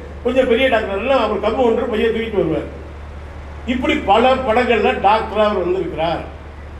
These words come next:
சப் இன்ஸ்பெக்டரா வந்திருக்கிறார். இந்த போலீஸுக்குன்னே சில பேர் இருப்பாங்க தெரியுங்களா, ஒரு படத்துல போலீஸ் ஆக்கிட்டா கடைசி வரைக்கும் அவன் போலீஸாவே இருப்பான். இது நான் சொல்றது ஒரு துளி தாங்க, நேரம் இல்லை, அவ்வளவு செய்திகள் இல்லை.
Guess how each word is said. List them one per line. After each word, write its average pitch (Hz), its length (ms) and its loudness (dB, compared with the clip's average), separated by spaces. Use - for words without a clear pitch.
சப் 220 320 2
இன்ஸ்பெக்டரா 247 440 2
வந்திருக்கிறார். 180 540 0
இந்த 175 220 -4
போலீஸுக்குன்னே 254 580 4
சில 226 140 4
பேர் 220 160 2
இருப்பாங்க 190 300 0
தெரியுங்களா, 180 300 -2
ஒரு 180 180 4
படத்துல 180 420 2
போலீஸ் 226 260 2
ஆக்கிட்டா 214 320 -2
கடைசி 196 220 -2
வரைக்கும் 226 280 2
அவன் 190 100 -2
போலீஸாவே 214 380 2
இருப்பான். - 300 -2
இது 170 120 2
நான் 185 220 6
சொல்றது 214 460 4
ஒரு - 220 2
துளி 262 240 0
தாங்க, 190 240 2
நேரம் 233 320 2
இல்லை, 165 160 -4
அவ்வளவு 277 580 2
செய்திகள் 247 440 -2
இல்லை. - 360 -8